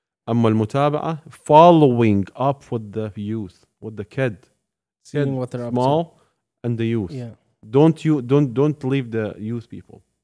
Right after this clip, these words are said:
Speaker 1: يعني لا تقول إنه لا كبر. No. إحنا بعدنا
Speaker 2: Yeah.
Speaker 1: ما كبرانين. <laughs> بعدنا عندنا مشكلة. <laughs> فأنت لازم تسوي following up لليوث.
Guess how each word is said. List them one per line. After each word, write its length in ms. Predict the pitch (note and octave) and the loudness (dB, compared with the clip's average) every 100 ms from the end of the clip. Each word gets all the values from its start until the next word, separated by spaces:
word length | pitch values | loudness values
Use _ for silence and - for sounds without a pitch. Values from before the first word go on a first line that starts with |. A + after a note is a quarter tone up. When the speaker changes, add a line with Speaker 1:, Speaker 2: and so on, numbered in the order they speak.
| _ _ _ _ _ _ _ _ _ _ _ _ | _ _ _ _ _ _ _ _ _ _ _ _
Speaker 1:
يعني 140 | F#2+ G#2+ | -10 -8
لا 60 | |
تقول 180 | C3+ C#3 | -2 2
إنه 140 | B2 | 2
لا 120 | A#2+ A#2 | 2 0
كبر. 320 | - A2+ G2 | -2 -4 -4
No. 320 | A2+ C#3+ F#2 _ _ _ _ _ _ _ - | -2 -2 -4 _ _ _ _ _ _ _ -8
إحنا 200 | D3+ E3 | -4 0
بعدنا 240 | C#3+ B2+ B2 | 0 2 0
Speaker 2:
Yeah. 20 | |
Speaker 1:
ما 60 | A2 | -2
كبرانين. 520 | G#2+ F#2+ F2+ F2 E2+ - - | -4 -8 -8 -12 -16 -20 -14
<laughs> 220 | B3+ G3+ | -6 -4
بعدنا 280 | C#3 D#3 C3+ | 0 2 2
عندنا 240 | B2+ C3+ C3 | 2 4 2
مشكلة. 480 | C#3 - B2 C#3+ F#3+ C3+ D3 - F4 | 2 -2 -2 -2 -4 -8 -12 0 2
<laughs> 420 | G3+ F#3 F3 B3+ | 2 -6 -6 -2
فأنت 200 | A#2 A2+ | -2 2
لازم 280 | A#2+ A#2 A#2 A2 A2 G#2 | 4 4 2 -4 -8 -12
تسوي 320 | G2 A2 - B2 | -14 -8 -4 -4
following 380 | - A#2 A2 | -2 -2 -2
up 120 | G2 G2 | -4 -6
لليوث. 400 | F#2 F2 E2+ | -10 -12 -16